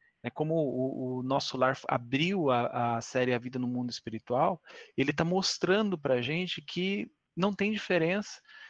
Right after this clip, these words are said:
de você sair daqui da Terra, é, totalmente materialista, nada ligado às questões espirituais, como ele colocou no última,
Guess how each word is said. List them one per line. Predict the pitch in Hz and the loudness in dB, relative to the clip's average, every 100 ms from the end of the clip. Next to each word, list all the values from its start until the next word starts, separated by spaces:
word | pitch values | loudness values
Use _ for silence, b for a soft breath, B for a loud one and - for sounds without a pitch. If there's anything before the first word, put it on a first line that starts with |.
| - | -14
de | - | -6
você | 147 151 165 | -4 0 -2
sair | - 160 175 | 2 2 4
daqui | 175 - 165 | 2 2 2
da | 147 | 2
Terra, | - 143 147 175 185 190 190 | 4 6 6 4 0 -4 -4
é, | 127 131 131 135 - - | 0 0 0 -4 -14 -10
totalmente | - 165 165 156 151 | -6 -2 -2 -2 -2
materialista, | 147 - 151 127 147 175 - | -2 2 2 2 0 -2 -2
nada | 135 151 156 | 0 2 2
ligado | 143 135 151 180 156 - b b - | 2 4 6 4 0 -4 b b -4
às | 127 | -4
questões | - - 147 | -6 -6 -6
espirituais, | 135 - 139 131 135 151 156 | -6 -6 -6 -2 2 2 0
como | 139 | -4
ele | 135 135 | -6 -2
colocou | 135 123 - 139 | -2 -2 -4 -4
no | |
última, | 131 127 - 120 117 | -4 -4 -4 0 0